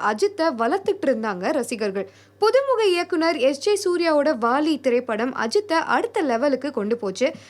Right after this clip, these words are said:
அதே வருஷம் வெளியான அமர்க்களம் அவரோட மைலேஜை இன்னும் அதிகப்படுத்துச்சு. அல்டிமேட் ஸ்டார்னு அவரை கூப்பிட ஆரம்பிச்சது இன்னொரு கூட்டம்.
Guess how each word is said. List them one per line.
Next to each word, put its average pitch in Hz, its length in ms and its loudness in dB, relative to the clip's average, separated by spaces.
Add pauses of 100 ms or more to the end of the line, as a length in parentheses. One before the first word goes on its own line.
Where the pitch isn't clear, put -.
(160)
அதே 339 340 2
வருஷம் 403 380 0
வெளியான 302 500 0 (100)
அமர்க்களம் 294 520 0
அவரோட 403 460 2 (100)
மைலேஜை 294 600 2
இன்னும் 302 380 0
அதிகப்படுத்துச்சு. 226 680 -4 (320)
அல்டிமேட் 466 680 2
ஸ்டார்னு 330 400 4
அவரை 262 280 2
கூப்பிட 381 340 2
ஆரம்பிச்சது 220 600 -2
இன்னொரு 320 300 2
கூட்டம். 208 340 -6